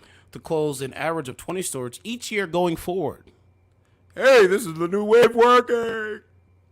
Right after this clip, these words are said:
Isn't that what they say? So let's watch it work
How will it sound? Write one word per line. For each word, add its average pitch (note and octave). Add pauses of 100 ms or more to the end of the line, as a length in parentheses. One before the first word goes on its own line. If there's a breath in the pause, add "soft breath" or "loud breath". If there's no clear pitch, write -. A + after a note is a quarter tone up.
(640)
Isn't B2+
that D#3+
what F3
they E3+
say? G3 (920)
So D3
let's D#3+
watch E3
it D#3+
work E3